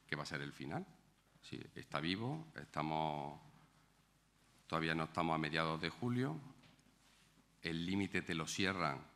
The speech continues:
el treinta y uno de agosto, por lo tanto, todas las fórmulas que existen para incrementar el límite salarial,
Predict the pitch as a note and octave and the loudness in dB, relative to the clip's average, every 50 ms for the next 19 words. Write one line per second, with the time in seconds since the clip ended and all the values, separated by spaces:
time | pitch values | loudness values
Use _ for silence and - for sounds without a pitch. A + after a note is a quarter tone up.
0 | - - - _ _ - - - _ _ _ _ - _ _ _ _ _ _ _ | -20 -20 -20 _ _ -20 -20 -20 _ _ _ _ -20 _ _ _ _ _ _ _
1 | _ _ _ _ _ _ _ _ _ - D#2+ D2 - E2 D#2+ - D#2 D#2+ E2 E2 | _ _ _ _ _ _ _ _ _ -8 -6 -4 -4 -4 -4 -2 -2 -2 0 0
2 | E2+ E2 F2 G2+ B2+ B2+ - - B2 D#3 F3+ - - - - - _ - - - | 2 2 2 2 2 0 -2 -4 -4 -4 -4 -8 -14 -20 -20 -20 _ -20 -20 -20
3 | - - - - - - D#2+ D#2 D#2 D2 - E2 E2 D#2 - - E2+ E2 F2 G#2 | -20 -20 -20 -20 -6 -2 -2 0 0 0 0 0 0 0 0 -2 -2 -2 -2 -4
4 | G#2+ - - - - - - - - - - _ _ - - - - - - - | -8 -14 -20 -20 -20 -20 -20 -20 -20 -20 -20 _ _ -20 -20 -20 -20 -20 -20 -20
5 | - - _ - - - - _ _ - - - _ _ - F#2+ F#2 F#2 F#2+ F#2+ | -20 -20 _ -20 -20 -20 -20 _ _ -20 -20 -20 _ _ 6 8 10 10 10 8
6 | F#2 - G#2+ G#2+ G#2 G#2 G2+ F#2 - - F2+ E2 - - A2 A2 G#2+ - - - | 6 6 6 6 6 6 6 4 4 2 0 0 2 2 0 0 -2 -2 0 2
7 | D#2+ D2 C#2 - - - - - - - - F2 E2+ E2+ E2 E2 D2+ - - F2+ | 2 2 0 -4 -10 -14 -16 -18 -20 4 6 8 8 8 8 6 4 4 2 0
8 | F#2+ - - E2+ E2+ E2+ E2 D#2+ D#2 - F#2 F#2+ G2+ G2+ - F2 - - - - | 0 0 2 2 2 4 2 2 2 6 8 8 8 8 6 2 -4 -8 -6 -4
9 | D#2+ D#2+ D#2+ D#2+ F2 E2+ E2 F2 E2+ - - F2+ F2+ F#2 G#2+ A2 A2+ B2 C3+ C#3+ | -2 -2 0 2 2 2 2 2 0 2 4 4 4 4 4 4 2 2 0 -2